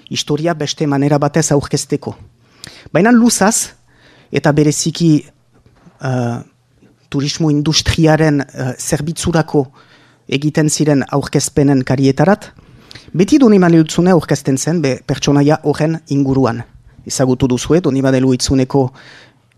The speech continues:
herriko etxearen sartzean kokatzen baita,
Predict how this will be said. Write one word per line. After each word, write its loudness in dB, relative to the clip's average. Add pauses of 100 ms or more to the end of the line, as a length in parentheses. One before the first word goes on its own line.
(140)
herriko 0
etxearen 2 (240)
sartzean 0
kokatzen 0
baita, -2